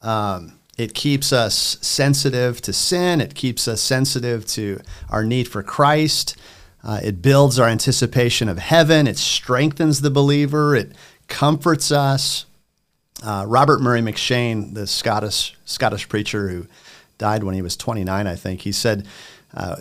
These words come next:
take one look at your sin and take ten looks to Christ. Uh, and there's a sense in which that's what the supper helps us to do. We do remember, and we're sorrow-, sorrowful, sorrowful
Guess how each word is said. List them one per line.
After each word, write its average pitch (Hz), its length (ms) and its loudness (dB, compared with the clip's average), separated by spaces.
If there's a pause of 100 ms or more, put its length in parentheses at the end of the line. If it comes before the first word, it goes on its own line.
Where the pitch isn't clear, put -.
take 151 320 2
one 147 420 4
look 160 280 6
at 120 80 0
your 117 180 0
sin 107 720 0
and 110 180 -4
take 120 380 -4
ten 135 320 0
looks 117 320 -4
to 104 120 -8
Christ. - 600 -8 (840)
Uh, 92 360 -6
and 135 200 4
there's 135 140 6
a 135 40 2
sense 202 300 2
in 143 140 2
which - 400 -2 (360)
that's 139 300 -2
what 156 100 -2
the 143 80 0
supper 139 300 0
helps 127 300 -2
us 123 100 -6
to 127 120 -4
do. 160 200 0
We 113 120 -2
do 120 260 0
remember, 127 680 0
and 120 140 -4
we're 113 120 0
sorrow-, 123 680 -2 (240)
sorrowful, 135 800 2
sorrowful 131 840 0